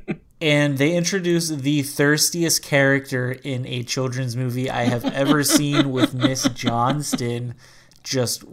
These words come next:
Speaker 1: wanting Jangle, and Jangle just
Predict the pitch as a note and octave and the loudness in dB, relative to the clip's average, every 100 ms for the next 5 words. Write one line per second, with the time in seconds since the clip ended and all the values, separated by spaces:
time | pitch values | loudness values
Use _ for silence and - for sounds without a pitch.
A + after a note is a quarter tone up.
0 | - - C3+ B2 B2+ C3 C3+ C3+ C#3+ A#2+ | -20 -16 -8 -4 0 0 0 -2 -4 -4
1 | A#2 A#2+ C#3 B2+ A#2 B2 A#2+ B2 C3 B2 | -6 -10 -4 -2 -2 -2 -2 0 0 0
2 | B2+ C3 C3 C3+ C3 - B2+ A2+ - | 0 0 0 0 0 0 -2 -2 -4